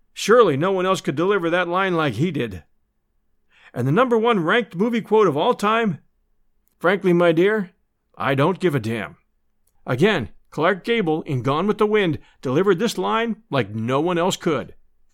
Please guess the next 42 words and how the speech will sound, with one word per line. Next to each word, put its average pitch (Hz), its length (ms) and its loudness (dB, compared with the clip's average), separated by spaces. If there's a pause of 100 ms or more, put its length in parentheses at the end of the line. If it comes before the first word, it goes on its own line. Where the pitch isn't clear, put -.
(440)
And - 160 0
interestingly 262 540 0
enough, 175 420 0 (240)
movie 226 280 4
screeners 214 420 -2
at 180 100 0
the 151 80 -8
time 208 380 -2
felt 202 240 -4
the 170 80 -6
line 202 240 0
was 180 140 -2
too 233 180 -4
risque, 226 680 -2 (500)
so 131 160 -4
the 127 80 -4
line 190 260 0
was 131 160 0
rewritten 190 460 0
twenty 233 260 -4
different 208 300 -2
ways. 160 340 -2 (840)
After 135 180 -6
much 147 240 -2
debate, 180 460 0 (400)
the 131 60 -8
screeners 208 420 -2
relented, 226 520 -2 (400)
and 117 120 -6
the 117 60 -4
line 180 300 2
was - 180 -4
thankfully 214 500 -2
kept 202 340 -4
as 185 240 0
written 156 360 -2 (520)
and 175 180 0
included 208 460 0
in 143 120 0
the 131 60 -2
final 151 320 -2
cut. 135 360 -4